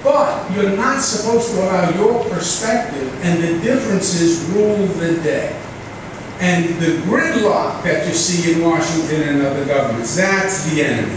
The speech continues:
The paralysis is the enemy. Good debate, good discussion, but then put your differences aside. Remember that people come first and progress comes first. And that's what we've done in Albany for two and a half years, and I hope we can say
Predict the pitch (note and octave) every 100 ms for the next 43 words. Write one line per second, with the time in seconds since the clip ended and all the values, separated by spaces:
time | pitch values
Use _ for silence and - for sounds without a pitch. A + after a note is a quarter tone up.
0 | - B2+ E3+ E3+ - - - - - -
1 | D3 C#3 C#3+ C#3 B2 G#2 - - - -
2 | - - - - F#3+ A3+ A3+ F#3+ F#3 F#3
3 | F3 E3+ - A3 A3 G#3+ - F#3 F3+ F3
4 | F3 F3 - - - - - F3+ F3+ F#3
5 | F3 F3 F3 E3+ F#3 F3 E3 E3+ D#3 C#3+
6 | D#3 D3+ D3 D#3 D#3+ C#3+ C#3 C3+ C#3+ D#3
7 | D#3 C#3 D3 D#3+ D3+ D3 D3+ C#3 D3 C#3
8 | C#3 C#3 C#3 C3+ D#3+ D3 D3 C#3 - -
9 | C#3 C3 - G2+ F#2+ - - - - -
10 | - - E3 E3 F3+ F3+ F#3 F3 E3+ E3+
11 | E3 D#3 C#3+ C#3+ C#3 C#3+ C#3 C3+ C3+ C3+
12 | C3 C#3+ C#3+ C#3+ C3+ C3 C3+ C3+ C3+ C3
13 | C3 C3 B2+ B2 D3+ C#3+ C#3 C3+ C3 -
14 | C3+ C3